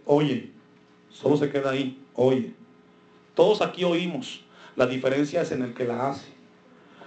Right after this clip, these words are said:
"Este es el que oye la palabra, pero el afán, la preocupación de este siglo, del tiempo que estamos viviendo, y el engaño", ¿de qué? ¿Cuántos sabían que las riquezas es un engaño?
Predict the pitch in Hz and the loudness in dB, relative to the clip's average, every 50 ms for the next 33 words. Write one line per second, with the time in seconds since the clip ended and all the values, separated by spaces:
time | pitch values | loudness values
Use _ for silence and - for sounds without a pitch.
0 | - - - - - - _ - - - - _ - 285 381 - 240 220 240 202 | -20 -20 -20 -20 -20 -20 _ -20 -20 -20 -8 _ 6 6 6 6 6 4 2 2
1 | - 180 170 180 196 190 202 202 190 180 180 180 175 180 196 208 196 160 131 113 | 4 4 6 6 6 6 4 4 2 2 2 2 4 4 4 4 4 2 0 -4
2 | - - - - 190 175 170 170 165 151 147 143 135 - 180 175 180 185 190 190 | -6 -10 0 4 4 4 6 4 4 4 4 2 2 4 4 4 4 4 2 0
3 | 175 143 127 113 - - 165 165 208 233 233 - 262 254 - 240 202 - - 196 | 0 2 2 2 0 0 2 4 4 2 2 0 -2 4 4 4 4 4 0 -2
4 | 180 185 175 170 147 139 139 156 180 196 190 - 233 220 - - 170 151 135 131 | -2 -2 -2 -2 0 2 2 2 2 0 0 2 2 2 2 2 -2 -4 -2 2
5 | 135 147 156 151 - - 117 117 - - - 143 147 160 170 185 208 202 185 175 | 2 2 2 2 -2 -6 -8 -8 -10 -6 -2 0 2 2 2 2 0 0 0 -2
6 | - 151 151 165 175 180 175 160 147 139 143 143 143 151 208 226 226 - - - | -2 -2 -2 0 0 -2 -2 -2 -2 0 0 0 0 2 0 -2 -2 -4 -10 -20
7 | - - - - - - - - - - - - 233 233 240 226 214 214 196 190 | -20 -20 -20 -20 -20 -20 -20 -20 -20 -20 -10 -2 2 2 2 4 4 4 4 6
8 | 180 170 160 156 156 170 165 180 202 220 226 233 233 240 254 262 254 - - - | 4 4 2 2 0 0 4 6 6 6 6 4 0 0 0 0 0 -2 -8 -16
9 | - - - - - - - 131 - 131 - 190 226 240 - - - - - - | -20 -20 -20 -20 -20 -14 -2 0 0 4 4 4 2 2 0 -6 -12 -18 -20 -18
10 | - - - - - - - - - - - - - - - - - - - - | -14 -12 -12 -12 -14 -16 -18 -18 -16 -16 -16 -14 -14 -16 -16 -16 -16 -6 2 4
11 | 180 208 233 233 262 254 - 240 208 190 170 175 165 156 156 160 180 175 - - | 4 6 6 4 2 2 4 4 4 4 2 0 0 0 0 -2 -2 -2 -2 0
12 | 139 127 123 123 131 131 127 - 151 151 160 151 - 135 - 165 156 147 135 127 | 0 2 0 0 -2 -4 -4 -2 -2 -2 -2 -2 -4 -4 -4 -2 -2 0 0 2
13 | 127 127 131 131 120 - - | 0 0 0 -2 -4 -6 -10